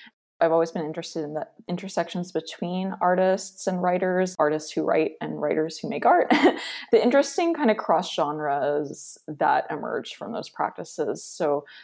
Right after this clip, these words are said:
I'm looking at a literary history, a philosophical history,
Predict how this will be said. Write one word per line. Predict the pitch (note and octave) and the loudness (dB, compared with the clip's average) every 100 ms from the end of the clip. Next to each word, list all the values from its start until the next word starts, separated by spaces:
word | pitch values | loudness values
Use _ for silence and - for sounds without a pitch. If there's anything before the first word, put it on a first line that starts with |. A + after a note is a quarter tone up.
| - | -2
I'm | E3+ | 2
looking | E3 E3+ | 2 0
at | E3+ | 0
a | D#3 | 2
literary | F3+ A#3 A#3 A3 | 4 6 8 6
history, | A3+ G#3 - G3+ F#3 F#3 | 4 -2 0 2 4 4
a | E3+ | 2
philosophical | - D#3+ C#3+ - A#3 A#3+ C4 - | 2 0 0 2 0 0 -4 -2
history, | A3+ A3 - - F#3 F#3 | -2 -2 -4 -4 0 0